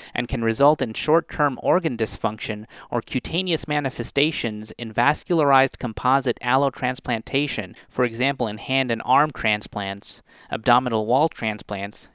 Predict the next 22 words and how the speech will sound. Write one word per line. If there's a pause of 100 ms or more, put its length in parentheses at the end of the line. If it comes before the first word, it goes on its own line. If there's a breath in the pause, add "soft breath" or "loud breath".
(100)
and
face
transplants. (640 loud breath)
A
graft
biopsy
is
needed
for
diagnosis
and
would
demonstrate
vasculitis
in
the
graft
and
a
dense
lymphocytic
infiltrate.